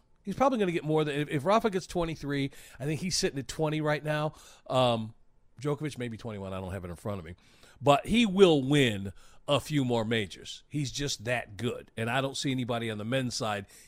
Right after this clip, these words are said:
keeping him from doing that. Maybe, maybe, uh, um, Kyrgios.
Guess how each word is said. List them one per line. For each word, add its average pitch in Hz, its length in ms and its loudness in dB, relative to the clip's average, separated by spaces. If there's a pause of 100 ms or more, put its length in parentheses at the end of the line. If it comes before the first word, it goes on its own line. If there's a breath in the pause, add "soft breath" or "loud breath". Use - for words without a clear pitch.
(140)
keeping 156 340 -4
him 113 80 -6
from 107 200 -8
doing 98 240 -8
that. 82 200 -14
Maybe, 190 340 2 (280 loud breath)
maybe, 180 300 0
uh, 127 260 0 (1080)
um, 110 460 -2 (500)
Kyrgios. 120 480 -6